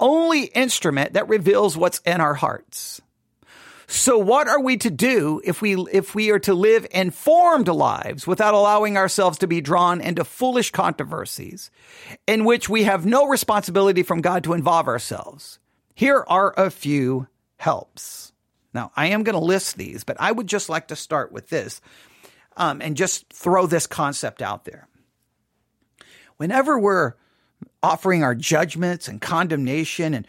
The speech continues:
we're talking about people or a person or a church, let's remember that they're human beings. They're real people. They're people created in the image of God. We almost, we, we, we almost dehumanize them.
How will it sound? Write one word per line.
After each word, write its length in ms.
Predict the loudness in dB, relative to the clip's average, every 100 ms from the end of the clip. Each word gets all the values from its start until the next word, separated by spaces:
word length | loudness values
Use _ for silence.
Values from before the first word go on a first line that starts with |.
| -16 _
we're 100 | -4
talking 520 | -2 -2 -2 -2 -2
about 460 | 0 0 0 -4 -10
people 360 | -4 -4 0
or 340 | 2 2 0 -6
a 80 | -8
person 580 | -4 -2 -2 -2 -4 -2
or 180 | -6 -6
a 80 | -8
church, 760 | -4 0 2 2 0 -8 -14 _ _ _ _ _ _ _ _ _ -6
let's 340 | -2 -2 -2
remember 840 | 0 0 2 2 0 2 0 0 -6 _ _ _ _
that 160 | -4 0
they're 140 | 0
human 440 | 0 2 2 2 2
beings. 280 | 0 0 0
They're 120 | 0
real 260 | 2 0
people. 360 | 2 -2 0 -2
They're 100 | 0
people 280 | 0 0 0
created 360 | 0 0 0
in 80 | 0
the 120 | 2
image 220 | 0 0 -4
of 100 | -2
God. 280 | 0 0 -4 -20 -4
We 160 | -2 2
almost, 460 | 2 4 2 0
we, 320 | -6 -2 -4 -2
we, 280 | -6 -6
we 160 | -6 -2
almost 380 | 0 2 -2 -2
dehumanize 880 | -6 -6 -6 -2 0 0 -2 -8 -10
them. 300 | -10 -12